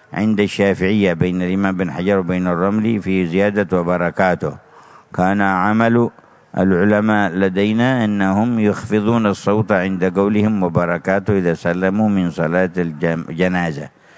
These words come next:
فيقولون: "السلام عليكم ورحمة الله وبركاته"، فيكون أخفض من قولهم: "السلام عليكم ورحمة الله"،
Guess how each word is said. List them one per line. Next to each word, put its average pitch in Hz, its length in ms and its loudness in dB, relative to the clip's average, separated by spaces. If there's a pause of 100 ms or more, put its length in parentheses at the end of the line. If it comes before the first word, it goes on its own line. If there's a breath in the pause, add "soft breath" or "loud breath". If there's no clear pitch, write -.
(340 loud breath)
فيقولون: 87 500 0
"السلام 87 380 -2
عليكم 90 580 -2
ورحمة 87 520 -4
الله 92 360 -2
وبركاته"، 85 960 -2
فيكون 90 540 -2
أخفض 101 420 -4
من 92 200 -4
قولهم: 98 400 -2
"السلام 85 260 -2
عليكم 87 220 -2
ورحمة 82 220 -4
الله"، 104 300 0